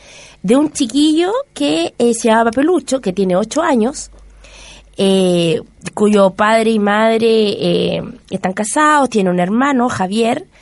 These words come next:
eh, que te-, que está la criada, ¿cierto? Domitila. Se trata de una familia de clase, eh, acomodada y, eh,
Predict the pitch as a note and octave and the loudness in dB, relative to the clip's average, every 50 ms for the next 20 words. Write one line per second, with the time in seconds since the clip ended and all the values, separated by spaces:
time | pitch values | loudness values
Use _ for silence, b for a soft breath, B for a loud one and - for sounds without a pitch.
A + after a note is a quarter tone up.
0 | B B B B B B B B B _ _ - G3+ G3 F#3+ F#3 F3+ F3 F3 E3+ | B B B B B B B B B _ _ 0 2 2 4 4 2 2 2 2
1 | E3+ F3+ F#3 G3 - - - - F#3+ F3+ - F#2 C#3+ D3+ - - G3 - G#3 F#3 | 0 0 -2 -4 -6 -6 -4 -4 -4 -4 -4 -6 -6 -6 -4 -4 -2 0 0 2
2 | F#3 F3+ F#3 F#3+ G3 A#3+ C4+ C#4 C4 A#3 G#3+ A3 A#3 - - F#4 C4 - - B3+ | 0 0 0 0 0 2 2 4 4 4 2 2 0 0 -2 -4 -6 -4 -4 -4
3 | A#3 A#3 - B3 A#3 A3 A3 A3 G#3+ A#3+ C4 C#4+ E4 D#4 - C4+ A3 B3+ B3 - | -2 -2 0 0 2 2 0 0 0 0 0 0 0 0 0 -2 -4 -4 -6 -4
4 | C#4 C#4 C4 C4 C4 C4+ C#4 C4 - B3+ B3 B3+ B3+ C4+ C#4 C4 B3+ A#3+ A#3+ - | -4 -2 -2 -2 -2 -2 -4 -4 -4 -4 -6 -4 -4 -4 -2 -2 -2 -4 -4 -4
5 | B3 B3 C4 - - C4 B3+ A#3+ A#3+ B B B B B B B B - - F#3+ | -4 -4 -4 -4 -6 -6 -6 -6 -8 B B B B B B B B -6 -4 -4
6 | - - F3 F3 F3 E3+ D#3+ E3 F3+ A3 C#4 D#4 D4+ B3+ A#3 C4+ F4+ A4+ - _ | -2 -2 -4 -4 -4 -4 -4 -2 0 0 0 0 0 0 0 0 -2 -4 -8 _
7 | _ _ _ _ _ _ _ _ _ _ _ _ _ _ _ - - - B B | _ _ _ _ _ _ _ _ _ _ _ _ _ _ _ -20 -20 -20 B B
8 | B B B B B B B - - A3+ B3 C4 C4+ C4+ C#4 C#4 C#4 - - G3+ | B B B B B B B -6 -2 0 2 4 4 4 4 2 0 0 0 0
9 | G3 G3+ G3 G3 F#3+ F#3 F#3 F3+ F3 F3 E3+ | 2 2 2 2 2 2 2 0 0 -2 -4